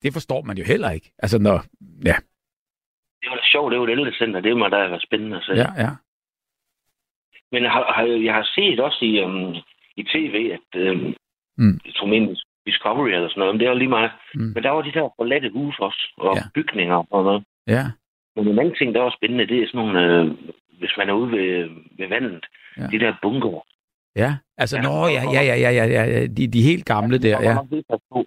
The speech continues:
Speaker 2: fordi det, nå, ja, det kan være oversvømmet og sådan noget.
Speaker 1: Ja.
Speaker 2: Men lige
Speaker 1: Ja, lige præcis, at man kan skære sig, og der er alt muligt. Men, men
Speaker 2: Ja,
Speaker 1: der
Speaker 2: man
Speaker 1: synes jeg bare,
Speaker 2: lige
Speaker 1: det der
Speaker 2: være
Speaker 1: med,
Speaker 2: varsom der.
Speaker 1: jamen, det der med, at der har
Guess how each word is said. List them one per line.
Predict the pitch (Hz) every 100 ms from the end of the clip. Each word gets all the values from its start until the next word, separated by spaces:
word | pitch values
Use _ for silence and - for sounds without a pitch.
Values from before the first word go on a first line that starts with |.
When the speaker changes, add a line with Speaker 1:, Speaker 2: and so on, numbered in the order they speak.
| _
Speaker 2:
fordi | 104 101
det, | 90
nå, | 101 117
ja, | 113 104
det | 107
kan | 101
være | 98
oversvømmet | 101 101 - 87 80
og | -
sådan | 90 85
noget. | 82 85 85
Speaker 1:
Ja. | 98 90
Speaker 2:
Men | 90 90
lige | 107 104 104 _ _ _ _ _ _ _ _ _
Speaker 1:
Ja, | 120
lige | 117 117
præcis, | 110 110
at | 117
man | 107
kan | 113
skære | - 123 117 113 113
sig, | 110 98
og | 95
der | 110
er |
alt | 113 117 113
muligt. | 107 104 110 - -
Men, | 131 147
men |
Speaker 2:
Ja, | 127
Speaker 1:
der | 151
Speaker 2:
man | 160
Speaker 1:
synes | 208 -
jeg | 170
bare, | 147
Speaker 2:
lige | 139
Speaker 1:
det | 170
der | 185
Speaker 2:
være | 160
Speaker 1:
med, |
Speaker 2:
varsom | 160 123 98
der. | 98 98 92 - _
Speaker 1:
jamen, | 131 143
det | 165 170
der | 165
med, | 156
at | 147 -
der |
har | 127